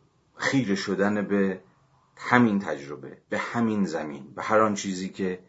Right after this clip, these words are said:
حاضر است. با کشف تجربه به مثابه امر حاضر، به مثابه امر زمینی، به مثابه امر سکولار، خب با بیکن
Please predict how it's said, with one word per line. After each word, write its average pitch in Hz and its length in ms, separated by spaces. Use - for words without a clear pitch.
حاضر 85 420
است. - 400
با 101 180
کشف - 500
تجربه 101 880
به 104 60
مثابه 92 500
امر 90 160
حاضر، 90 640
به 85 80
مثابه 85 500
امر 87 200
زمینی، 90 760
به 73 60
مثابه 82 420
امر 85 160
سکولار، 95 760
خب - 540
با 90 140
بیکن 87 540